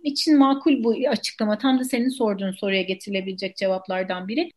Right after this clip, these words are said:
Bu türde bir temel güdüye sahip olması insanın o ana kadar kurdukları ilişkileri ortadan kaldırmasını bazı zamanlarda çok zorlaştırıyor. Hatta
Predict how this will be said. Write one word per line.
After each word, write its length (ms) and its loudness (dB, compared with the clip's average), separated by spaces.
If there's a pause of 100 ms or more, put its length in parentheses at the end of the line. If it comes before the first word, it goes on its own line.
Bu 200 6
türde 340 4
bir 140 6
temel 380 8
güdüye 240 6
sahip 460 0
olması 420 0
insanın 640 -2
o 160 6
ana 240 4
kadar 340 2
kurdukları 460 2
ilişkileri 500 2
ortadan 480 2
kaldırmasını 680 0
bazı 280 4
zamanlarda 600 0
çok 220 2
zorlaştırıyor. 920 2
Hatta 560 4